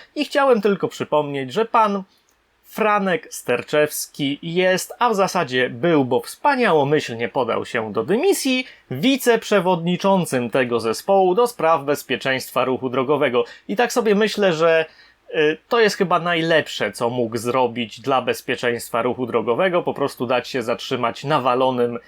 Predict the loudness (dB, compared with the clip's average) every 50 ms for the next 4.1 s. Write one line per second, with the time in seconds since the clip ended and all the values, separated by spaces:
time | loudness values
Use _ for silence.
0 | -20 -20 _ _ -8 -4 -2 -2 0 0 0 -2 -2 -4 -8 -4 -2 0 0 0
1 | 0 2 0 0 0 0 -2 -2 -2 -2 -4 -4 -2 -2 -2 0 2 0 0 0
2 | -4 -6 -4 -2 -2 0 0 -2 -2 0 -2 -2 0 2 0 0 2 0 -2 0
3 | 0 0 2 2 0 0 0 -2 -4 -6 -8 -8 -4 0 0 0 2 2 2 0
4 | 0 -2